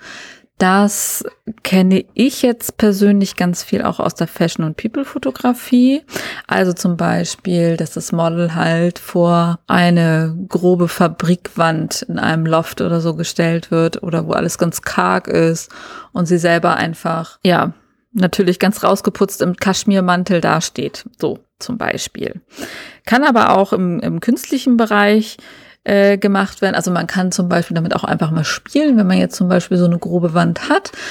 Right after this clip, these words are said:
kann man einfach mal mit der Tiefenschärfe spielen, dann hat man auch so diesen Strukturkontrast.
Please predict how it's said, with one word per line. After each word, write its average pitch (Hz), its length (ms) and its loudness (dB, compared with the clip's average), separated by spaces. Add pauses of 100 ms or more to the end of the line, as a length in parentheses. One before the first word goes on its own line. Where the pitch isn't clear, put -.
(140)
kann 196 120 2
man 196 80 2
einfach 175 220 0
mal 175 140 2
mit 165 140 -2
der 175 100 0
Tiefenschärfe 226 720 0
spielen, 214 600 2
dann 170 360 -2
hat 160 220 -4
man 170 140 -2
auch 202 180 0
so 202 120 -2
diesen 190 300 2
Strukturkontrast. 196 1120 -2